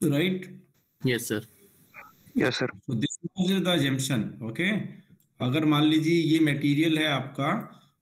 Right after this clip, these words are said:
Speaker 1: और इसके ऊपर लोड लग रहा है, है ना? और, अ, इसके ऊपर कुछ बाउंड्री कंडीशंस हैं इस तरह से, राइट? और ये फिक्स है मान लीजिए यहाँ पे, हाँ?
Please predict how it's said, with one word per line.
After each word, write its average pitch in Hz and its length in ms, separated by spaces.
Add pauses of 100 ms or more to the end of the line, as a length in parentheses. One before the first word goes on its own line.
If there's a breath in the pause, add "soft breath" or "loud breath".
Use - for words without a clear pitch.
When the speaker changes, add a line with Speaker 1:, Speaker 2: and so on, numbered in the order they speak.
(120)
Speaker 1:
और 135 100
इसके 143 220
ऊपर 156 260
लोड 147 340
लग 143 220
रहा 151 240
है, 139 540 (540)
है 139 120
ना? 180 500
और, 135 520
अ, 139 280
इसके 135 260
ऊपर 151 220
कुछ 156 180
बाउंड्री 135 480
कंडीशंस 151 680
हैं 156 500 (760)
इस 127 180
तरह 151 180
से, 160 480
राइट? 151 380
और 131 220
ये 139 200
फिक्स 147 300
है 151 60
मान 139 240
लीजिए 139 320
यहाँ 131 240
पे, 131 160 (1800)
हाँ? 190 480